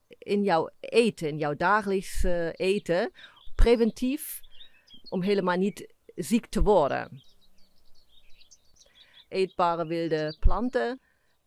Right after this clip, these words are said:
die groeien op plekken waar niks gebeurd is, eh, op de bodem.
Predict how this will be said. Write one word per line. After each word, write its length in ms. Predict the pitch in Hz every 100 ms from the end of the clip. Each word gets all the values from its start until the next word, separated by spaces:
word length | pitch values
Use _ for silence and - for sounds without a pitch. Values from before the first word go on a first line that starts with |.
| _
die 280 | 160 151 -
groeien 320 | 302 320 262
op 120 | -
plekken 380 | - 233 - 208
waar 200 | 170 156
niks 380 | 185 311 - -
gebeurd 500 | 220 - 202 151 -
is, 340 | 147 - - - - - - - - - - -
eh, 420 | 147 139 135 127 - - - - - -
op 160 | - -
de 180 | 147 139
bodem. 540 | 143 151 131 120 131